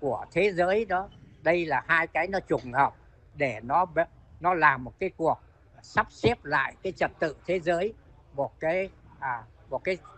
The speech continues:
tập dựng mà chắc là nó là một cái thế ta-, tam đầu chế, một cái thế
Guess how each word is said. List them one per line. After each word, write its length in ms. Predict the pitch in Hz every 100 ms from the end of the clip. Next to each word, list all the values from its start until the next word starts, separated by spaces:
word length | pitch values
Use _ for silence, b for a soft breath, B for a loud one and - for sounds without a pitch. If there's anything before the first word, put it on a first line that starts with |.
| -
tập 160 | 151 -
dựng 180 | 156 - 135
mà 120 | 135
chắc 300 | - 208 -
là 140 | 147
nó 200 | 147 170
là 300 | 185 143 139 - - - -
một 100 | 139
cái 100 | 196 202
thế 340 | 180 196 233 -
ta-, 160 | 180 180
tam 340 | - 190 185
đầu 220 | 156 147
chế, 320 | 139 175 196
một 160 | 233 156
cái 80 | 185 -
thế 340 | 175 208 233